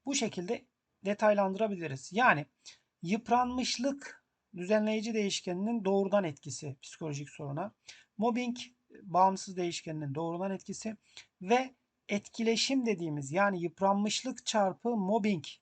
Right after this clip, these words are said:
değişkeninin, e, doğrudan etkisine bakıyoruz.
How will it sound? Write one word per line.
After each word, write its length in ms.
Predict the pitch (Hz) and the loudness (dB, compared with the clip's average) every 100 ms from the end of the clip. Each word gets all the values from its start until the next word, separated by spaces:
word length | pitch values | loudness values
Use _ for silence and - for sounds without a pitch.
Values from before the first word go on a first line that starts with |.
| _ _ | _ _
değişkeninin, 840 | 180 175 - 175 156 147 208 247 _ _ _ _ _ _ _ | -2 -2 -4 -6 -6 -4 -4 -6 _ _ _ _ _ _ _
e, 280 | 156 147 147 202 | -10 -8 -4 4
doğrudan 400 | 214 185 190 208 | 6 6 4 2
etkisine 580 | - - - 180 220 | 0 -8 -8 0 2
bakıyoruz. 560 | 180 170 - 143 - - | 2 -2 -6 -12 -12 -20